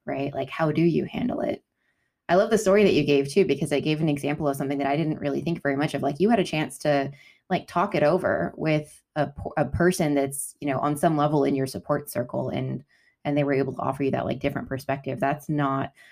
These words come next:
I have notes for tonight's episode, and my notes do not include, like, get a, get,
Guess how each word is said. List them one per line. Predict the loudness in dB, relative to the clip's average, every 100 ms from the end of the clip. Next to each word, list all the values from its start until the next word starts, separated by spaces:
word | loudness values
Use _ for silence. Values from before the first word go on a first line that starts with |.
| -10
I | -2
have | 0 2
notes | 4 4 2
for | -2
tonight's | 2 2 2 2
episode, | 2 4 4 4
and | 2
my | 2
notes | 2 0 0
do | 2
not | 2 -2
include, | -2 -2 2
like, | 0 -2
get | 0 0
a, | 0 -4
get, | -2 -2